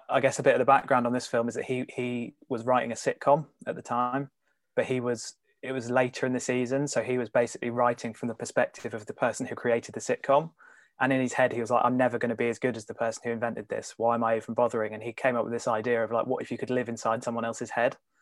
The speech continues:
And I guess that is the kind of premise of Being John Malkovich.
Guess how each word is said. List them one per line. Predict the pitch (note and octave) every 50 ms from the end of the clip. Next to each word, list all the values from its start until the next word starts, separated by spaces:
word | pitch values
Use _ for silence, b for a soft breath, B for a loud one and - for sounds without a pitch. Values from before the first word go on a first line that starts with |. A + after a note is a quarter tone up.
| b b b b b b b b b b b b b _ - -
And | A#2+ A2+ A2+ A2+
I | - A#2
guess | A#2 A#2 A2 -
that | - A2 A2 -
is | A2 A2 - - - _ _ _ _ _ _ - - _ - - G2+ - - -
the | C3+ B2
kind | - - A#2 A2
of | -
premise | - A#2+ A2+ A2 G#2+ - A#2+
of | A2 -
Being | - A2+ A2+ A2
John | A2+ A2
Malkovich. | A2+ A2 A2+ A2 - - A2+ A2 - - - -